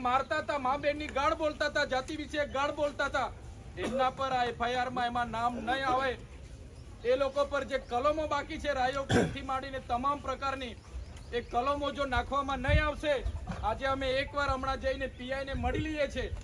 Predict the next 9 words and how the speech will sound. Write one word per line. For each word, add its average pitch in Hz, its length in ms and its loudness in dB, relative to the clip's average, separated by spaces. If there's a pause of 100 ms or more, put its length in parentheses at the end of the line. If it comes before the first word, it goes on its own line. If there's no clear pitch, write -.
(280)
અગર 294 340 2
દિન 294 300 -4
પાંચમાં 269 600 0 (560)
જો 254 140 0
આ 311 160 4
પોલીસ 285 360 -4
તંત્ર 277 300 0 (100)
યોગ્ય 240 420 0
કાર્યવાહી, 285 680 2